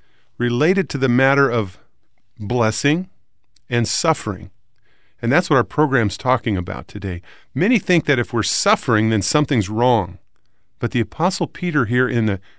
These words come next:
his first epistle in chapter four, he tells us that Christ suffered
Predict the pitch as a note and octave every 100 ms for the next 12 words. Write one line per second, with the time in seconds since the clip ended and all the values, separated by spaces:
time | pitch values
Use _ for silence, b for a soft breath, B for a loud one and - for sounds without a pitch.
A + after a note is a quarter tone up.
0 | b - A2 - E3 - C#3 - C#3+ -
1 | D3 A2 - C3 - A2+ - C3+ A#2+ b
2 | b b b - - B2+ - G#3+ F3+ C#3+
3 | - A#2+ - - E3 E3 - - A#3 -
4 | F2+ -